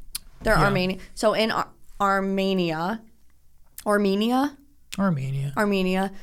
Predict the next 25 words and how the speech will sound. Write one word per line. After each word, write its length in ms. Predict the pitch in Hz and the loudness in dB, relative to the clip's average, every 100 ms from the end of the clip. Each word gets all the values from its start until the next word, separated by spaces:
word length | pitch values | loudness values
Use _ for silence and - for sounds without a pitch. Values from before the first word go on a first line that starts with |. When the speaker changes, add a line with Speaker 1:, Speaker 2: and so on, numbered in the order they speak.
| - - | -10 0
Speaker 1:
There 140 | 208 | 2
was 140 | 202 202 | 4 2
a 60 | |
witch, 760 | 170 190 180 202 - - - - - - - - - - - - - - | 2 2 0 -2 -8 -8 -8 -12 -20 -20 -20 -20 -20 -10 -8 -8 -12 -2
and, 360 | 214 190 190 - - | 0 0 -2 -8 -6
and, 480 | - 202 190 190 185 - | 0 2 2 -2 -4 0
and, 460 | 202 190 190 190 - | 2 2 0 -2 -2
um, 360 | 196 185 175 185 | 2 4 2 2
the 100 | 190 | 2
witch 260 | 220 220 | 0 2
was, 360 | 226 208 - - - - - | 2 2 -2 -8 -14 -20 -6
and 220 | - 214 | -2 -2
Chris 240 | - 269 240 | 2 0 2
was 100 | 233 | 0
walking 220 | 226 208 | 0 2
by 160 | 208 185 | 2 4
the 60 | |
witch, 300 | 202 202 196 | 4 2 2
and 200 | 190 190 | -2 0
the 60 | 190 | 2
witch 180 | 196 196 | 0 0
was 120 | 220 | 0
like, 200 | 180 185 - - | 0 -2 -10 -6
"Give 220 | 226 226 233 | -2 0 2
me, 460 | 226 208 208 214 | 2 4 2 0